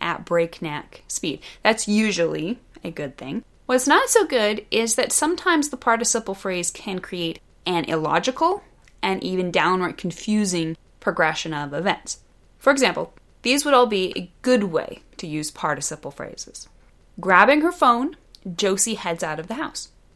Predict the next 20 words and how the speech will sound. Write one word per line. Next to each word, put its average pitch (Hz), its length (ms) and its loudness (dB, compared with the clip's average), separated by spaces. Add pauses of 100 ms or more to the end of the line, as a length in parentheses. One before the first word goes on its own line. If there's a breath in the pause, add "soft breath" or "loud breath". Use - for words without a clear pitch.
(120)
Josie 190 380 2
careens 320 600 0
out 302 160 6
of 277 100 -4
the 277 60 -4
driveway, 196 600 2
scattering 220 640 2
gravel 170 480 2
behind 151 560 -10
her 151 140 -12
tires. - 540 -16 (380)
Scared 254 380 6
of 202 100 0
the 196 60 -2
cop 349 340 6
she - 140 -4
passed, 147 540 -8 (300 soft breath)
Josie 175 340 -2
slows - 380 -4
down. 202 240 -4